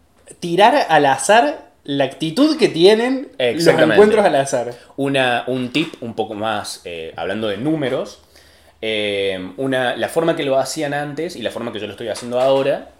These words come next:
Speaker 2: es, eh, usar una tabla de dos de seis,
Speaker 1: Sí.
Speaker 2: porque cuando usas, en vez, en vez de usar, por ejemplo, un D doce, usas dos de seis, te-, tenés muchas más probabilidades que salgan los números del medio, ¿no? Cuatro a siete, ponele.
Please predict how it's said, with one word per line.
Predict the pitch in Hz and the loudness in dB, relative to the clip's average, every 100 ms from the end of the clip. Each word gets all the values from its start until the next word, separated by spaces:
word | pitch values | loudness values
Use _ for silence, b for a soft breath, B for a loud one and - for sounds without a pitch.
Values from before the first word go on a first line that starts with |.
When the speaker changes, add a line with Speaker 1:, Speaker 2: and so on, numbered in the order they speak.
| - | -6
Speaker 2:
es, | 113 95 - - - - | -6 -4 -8 -12 -18 -14
eh, | 92 85 82 | -12 -12 -12
usar | 117 117 156 | -10 -4 -2
una | 156 | 0
tabla | 139 156 | 2 2
de | 147 123 | 0 -4
dos | 117 160 147 | 2 2 2
de | 143 | -8
seis, | - 139 214 - - _ _ _ | -6 -6 -8 -12 -16 _ _ _
Speaker 1:
Sí. | - 151 135 - - - | -6 -6 -6 -12 -20 -4
Speaker 2:
porque | 120 117 | -4 -2
cuando | 120 120 127 | -4 -4 -2
usas, | 135 165 156 - - _ 135 120 117 120 _ _ | 0 2 2 0 -8 _ -20 -20 -20 -20 _ _
en | 127 127 | -8 -2
vez, | 147 151 - - | -4 -4 -14 -12
en | 123 | -8
vez | 123 | 0
de | 170 | 0
usar, | 165 160 | 0 -2
por | 143 | -2
ejemplo, | 156 147 | -4 -4
un | 147 | -4
D | 147 | -2
doce, | 135 120 - 85 - | 0 -2 -4 -14 -16
usas | 107 - 117 | -12 -8 -6
dos | 120 135 | -4 -4
de | 131 | -6
seis, | - 147 147 208 - b b b | -4 -4 -4 -10 -18 b b b
te-, | 131 | -12
tenés | 117 - 131 139 | -10 -6 -6 -6
muchas | 165 220 214 | -4 -2 -2
más | 185 185 | -4 -6
probabilidades | 180 156 127 117 135 160 | -2 -2 -2 -4 -4 -4
que | 151 | -6
salgan | 143 143 | -4 -2
los | 151 113 | -4 -8
números | 127 127 | -10 -8
del | 113 107 | -8 -6
medio, | 95 73 71 | -8 -10 -10
¿no? | 139 233 - B B - 120 | -8 -8 -12 B B -10 0
Cuatro | 127 131 127 | 2 2 -2
a | 120 | -4
siete, | - 113 90 73 | -4 -6 -8 -12
ponele. | - 78 67 | -16 -18 -20